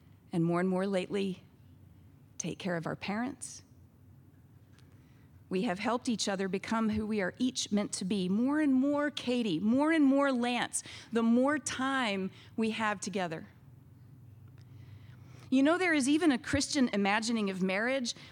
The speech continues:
that says our fidelity to one spouse teaches us fidelity to the one God. The commitment to love just one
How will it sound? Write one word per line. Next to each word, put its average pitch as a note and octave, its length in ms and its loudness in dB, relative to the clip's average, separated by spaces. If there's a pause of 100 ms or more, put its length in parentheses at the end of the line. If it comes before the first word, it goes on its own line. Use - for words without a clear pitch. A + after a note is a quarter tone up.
(120)
that A#3 180 0
says C4+ 480 -2
our C4+ 220 2
fidelity C4 640 0
to A3 160 -2
one A#3+ 360 2
spouse B3 680 -2 (100)
teaches C#4 720 0
us G3+ 420 0
fidelity B3 920 0 (600)
to C4 160 2
the A3+ 100 2
one G#3+ 400 2
God. B3+ 480 -2 (1400)
The A#3 100 0
commitment D#4 600 2
to B3+ 120 -2
love C4+ 500 2 (200)
just A3 400 0
one D4 560 2